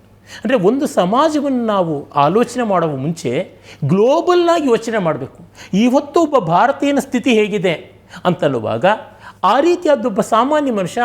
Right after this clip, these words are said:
ಅಮೆರಿಕಾದಲ್ಲಿ ಹೇಗಿದ್ದಾನೆ, ಚೀನಾದಲ್ಲಿ ಹೇಗಿದ್ದಾನೆ, ಬಾಂಗ್ಲಾದೇಶದಲ್ಲಿ ಹೇಗಿದ್ದಾನೆ, ಅದನ್ನು ನಾವು ಕಾಣಬೇಕು. ಬಹಳ ಐಸೋಲೇಟೆಡ್ ಆಗಿ ನೋಡಿದ್ರೆ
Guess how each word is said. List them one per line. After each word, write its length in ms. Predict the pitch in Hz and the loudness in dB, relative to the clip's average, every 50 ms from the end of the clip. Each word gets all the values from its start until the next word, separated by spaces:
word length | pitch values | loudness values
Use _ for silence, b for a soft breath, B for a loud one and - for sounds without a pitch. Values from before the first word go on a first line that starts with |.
| 233 220 | 0 0
ಅಮೆರಿಕಾದಲ್ಲಿ 600 | 196 180 185 185 180 185 175 165 151 151 143 147 | 0 -2 -2 -2 -2 -2 -2 0 0 -2 -2 -2
ಹೇಗಿದ್ದಾನೆ, 500 | 139 127 135 120 127 135 131 135 156 180 202 | -4 -4 -6 -6 -4 -4 -4 -2 -2 -4 -4
ಚೀನಾದಲ್ಲಿ 540 | - - 175 175 180 170 160 143 151 139 | -4 -4 -4 -4 -2 -4 -2 -2 -2 -2
ಹೇಗಿದ್ದಾನೆ, 340 | 143 131 135 123 143 147 190 | -2 -4 -2 -2 -2 -2 -2
ಬಾಂಗ್ಲಾದೇಶದಲ್ಲಿ 720 | 196 156 147 147 147 180 190 175 165 143 147 160 165 151 147 | 0 -2 -2 2 4 4 4 4 4 0 -2 -2 -2 -2 -2
ಹೇಗಿದ್ದಾನೆ, 320 | 135 131 131 139 151 190 202 B B B B B | -2 -2 -2 -2 0 -2 -2 B B B B B
ಅದನ್ನು 320 | 165 170 143 196 233 277 330 | 0 0 2 2 2 2 2
ನಾವು 200 | 302 269 226 180 165 | 2 2 0 0 0
ಕಾಣಬೇಕು. 440 | - 160 165 175 165 156 143 - - | 0 0 0 0 0 -2 -4 -4 -4
ಬಹಳ 200 | 151 147 196 254 302 | -2 0 2 2 4
ಐಸೋಲೇಟೆಡ್ 680 | 247 175 196 233 - 294 320 330 339 330 - 320 311 233 | 2 2 0 0 0 0 2 2 0 0 0 0 0 2
ಆಗಿ 140 | 285 269 233 | 0 0 0
ನೋಡಿದ್ರೆ 340 | 233 226 208 175 165 190 233 | 0 -2 0 0 0 0 0